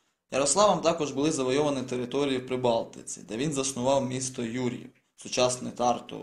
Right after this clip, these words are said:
в Естонії. Юр'їв, адже християнським, хрестильним іменем Ярослава було Георгій, скорочена форма Юрій. Після смерті Мстислава у тисяча тридцять шостому році Ярослав почав правити Руссю одноосібно.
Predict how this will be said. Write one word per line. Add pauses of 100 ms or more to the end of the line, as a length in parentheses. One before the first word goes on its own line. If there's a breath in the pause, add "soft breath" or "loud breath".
в
Естонії. (380)
Юр'їв, (120)
адже
християнським,
хрестильним
іменем
Ярослава
було
Георгій, (260 soft breath)
скорочена
форма
Юрій. (340 soft breath)
Після
смерті
Мстислава
у
тисяча
тридцять
шостому
році
Ярослав
почав
правити
Руссю
одноосібно.